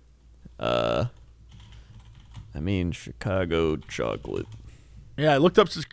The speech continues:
Speaker 2: Chicago chocolate, and I saw Veruca chocolates, but I feel like these are all nine best chocolate shops, Chicago area. Here we go.
Speaker 1: Wait, the Hershey Company started in Chicago.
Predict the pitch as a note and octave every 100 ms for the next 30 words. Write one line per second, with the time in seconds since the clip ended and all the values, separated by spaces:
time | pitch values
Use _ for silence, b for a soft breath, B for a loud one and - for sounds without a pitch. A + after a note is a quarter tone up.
0 | - - - D#3 D#3+ D3 - C#3+ C3 C3
1 | B2+ B2+ B2+ C3 - - D#3 C#3+ C3 b
2 | b b B2+ C#3+ F3+ E3+ B3+ G#3 E3 -
3 | D3+ D3 D#3 E3+ A3 F4+ C#4 A3 F3+ E3
4 | C#3 F3+ C4+ C#4 C4 - A#3 A3 F3+ F3
5 | A2 E3+ - G3 F#3+ F#3 F3+ C#3+ C#3 G#2+
6 | F2+ - D3 F3+ D3+ B2 D3+ D#3+ A#2+ -
7 | - F3+ F3+ - A#2+ C3+ A#3 - D3 D3
8 | C#3+ - C#3+ - - E3+ A#3+ F#3 G#2+ F#2
9 | F2 - - G#2 G2+ D2 A#1 G1+